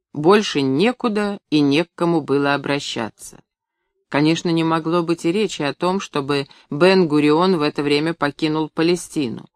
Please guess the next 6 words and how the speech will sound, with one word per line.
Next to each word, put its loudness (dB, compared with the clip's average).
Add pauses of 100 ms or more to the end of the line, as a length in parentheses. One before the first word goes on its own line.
(720)
Он 6
играл 4
тут 0
самую 2
главную 0
роль. -4